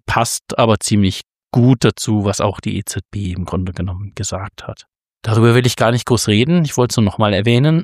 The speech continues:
Was mich diesmal mehr interessiert hat, waren das zweite und das dritte Kapitel dieses World Economic Outlook. Das zweite Kapitel heißt Defense Spending, Macroeconomic Consequences and Trade-offs. Und das Kapitel drei heißt The Macroeconomics of Conflicts and Recovery.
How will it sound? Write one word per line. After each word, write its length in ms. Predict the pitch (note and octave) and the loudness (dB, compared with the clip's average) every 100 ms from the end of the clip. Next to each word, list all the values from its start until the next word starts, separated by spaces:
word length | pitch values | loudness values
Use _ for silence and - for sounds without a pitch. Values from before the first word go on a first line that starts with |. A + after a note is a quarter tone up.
| - | 0
Was 240 | B2 - | -2 2
mich 140 | B2 - | 0 0
diesmal 340 | D3 D#3 E3 C#3 | -2 0 2 2
mehr 180 | C3 C3+ | 2 0
interessiert 560 | B2 B2 - B2+ B2 | 0 -2 0 0 0
hat, 260 | B2+ A#2 - _ - | 0 -2 -4 _ -2
waren 240 | A#2 A2 | 0 2
das 200 | G#2+ - | 0 -4
zweite 360 | - G#2+ G#2 A2 | 0 2 2 0
und 140 | G#2+ | -2
das 100 | - | -4
dritte 320 | - A#2+ - | -2 -2 -2
Kapitel 760 | D#3+ D#3 - D#3+ - E3 F#3+ F#3 _ | -4 -4 -4 -6 -2 0 0 -2 _
dieses 380 | B2+ B2 C3 - | -2 0 -2 -2
World 320 | A2+ A#2 C3 | 0 2 2
Economic 500 | C3 - B2 C3 B2+ | 0 -2 0 0 -2
Outlook. 440 | - C3 - C#3+ C#3+ C3+ | -2 -2 0 -2 -2 -8
Das 140 | A#2+ - | -8 -4
zweite 320 | - B2 C3+ | 0 0 -2
Kapitel 380 | - - B2 A#2 | -6 -2 0 2
heißt 180 | A2 A2+ | 0 -2
Defense 560 | A#2 D#3 - D#3 - | 0 0 0 0 0
Spending, 640 | - C#3 C#3 D3+ D#3+ D#3+ B2+ | 0 0 2 2 2 4 4
Macroeconomic 800 | A2+ B2 - A#2 A#2+ A2 A2 G#2+ | 4 2 0 0 2 2 2 -2
Consequences 800 | - A2+ A#2 A#2 - A2 G#2+ - | -2 -2 -2 -4 -2 -2 -2 -4
and 140 | G2+ | -6
Trade-offs. 800 | - A2 G#2+ A2+ E3 G#3+ - - | -2 0 0 0 0 0 -4 -10
Und 220 | - A2+ B2 | -4 0 2
das 200 | A2+ - | 0 -2
Kapitel 400 | B2 - A2 G2+ | -4 -2 -4 -2
drei 360 | G#2 G#2+ B2+ | 0 2 2
heißt 380 | A#2+ C3 B2+ - | 2 2 0 -2
The 180 | A#2 A2+ | -2 0
Macroeconomics 920 | G#2 A2+ C#3+ C#3 A#2 B2 A#2 B2+ A#2 | 2 2 0 -2 0 0 2 0 -2
of 160 | - - | -6 -6
Conflicts 580 | - A#2 - - G#2+ - | -2 -2 -2 -4 -6 0
and 180 | G#2+ G#2+ | -2 0
Recovery. 680 | G2 F#2 G2 - E2 F2+ | -4 -2 -2 -4 -8 -10